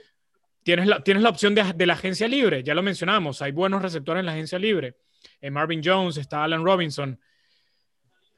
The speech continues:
Pero creo, creo que en este momento, veinticinco años, Deshaun Watson y un contrato que no es totalmente prohibitivo,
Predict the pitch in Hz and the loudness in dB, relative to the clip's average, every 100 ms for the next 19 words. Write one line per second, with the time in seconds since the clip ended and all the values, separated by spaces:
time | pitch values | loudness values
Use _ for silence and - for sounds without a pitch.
0 | _ - 160 170 165 _ - - 196 220 | _ 0 2 2 -2 _ -10 0 2 4
1 | 208 233 220 202 220 202 170 190 196 214 | 2 4 4 2 0 0 2 0 2 0
2 | - _ _ _ _ _ _ _ _ _ | -2 _ _ _ _ _ _ _ _ _
3 | _ - 143 180 175 175 - 180 175 190 | _ -10 0 2 2 -4 -6 -6 -2 0
4 | 160 139 131 - 151 147 180 175 170 151 | 0 -4 -8 -6 -4 -4 -4 0 2 0
5 | - 151 165 190 208 214 202 208 160 156 | -4 -6 -4 -2 0 -2 -2 -2 -2 -2
6 | 180 202 190 185 185 185 165 147 127 156 | -6 -4 -4 -4 -6 -6 -4 -6 -4 -2
7 | 185 220 | -2 -2